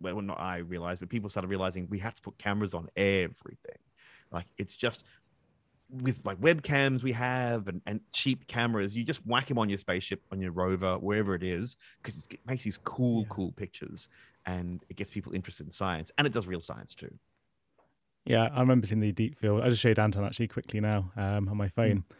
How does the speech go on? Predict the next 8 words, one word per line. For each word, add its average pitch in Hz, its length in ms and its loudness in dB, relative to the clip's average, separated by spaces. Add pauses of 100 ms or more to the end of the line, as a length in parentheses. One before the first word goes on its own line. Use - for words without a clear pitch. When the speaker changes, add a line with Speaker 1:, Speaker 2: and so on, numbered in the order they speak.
(400)
Speaker 2:
and 104 680 2 (720)
y-, - 80 -4 (200)
you 147 120 6
look 180 180 8
at 104 80 6
it, 98 180 6
and, 113 360 6 (220)
uh, 139 60 -10